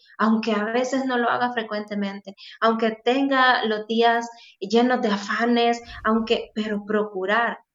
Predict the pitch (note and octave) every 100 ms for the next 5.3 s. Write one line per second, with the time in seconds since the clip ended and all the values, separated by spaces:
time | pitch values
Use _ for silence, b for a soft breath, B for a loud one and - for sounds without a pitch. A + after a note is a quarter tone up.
0 | - G#3+ G#3 G3+ G3 A#3+ C4 B3+ A#3+ A3+
1 | A#3 G#3+ - G#3 G#3+ A3+ A#3+ G#3+ G#3+ F#3
2 | E3 - _ _ _ - G3 G#3+ G#3 A3+
3 | A3 G3+ G3 F3 E3+ E3+ F#3 F#3+ - -
4 | B B - A#3+ A3+ A#3 A3 G#3+ - G#3
5 | A3+ B3+ C4+